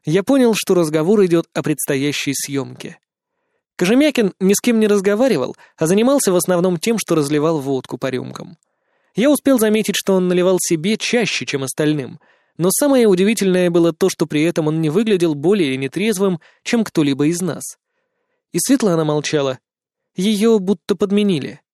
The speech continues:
Днем она выглядела повеселее. Мне почему-то стало ее жалко.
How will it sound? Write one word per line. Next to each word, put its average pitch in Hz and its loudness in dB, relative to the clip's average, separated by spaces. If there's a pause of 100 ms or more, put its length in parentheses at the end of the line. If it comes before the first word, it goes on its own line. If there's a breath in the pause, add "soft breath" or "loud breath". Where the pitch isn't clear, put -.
(240)
Днем 226 2
она 190 2
выглядела 180 2
повеселее. 165 -2 (500)
Мне 190 2
почему-то 185 -2
стало 175 -2
ее 170 -2
жалко. 160 -6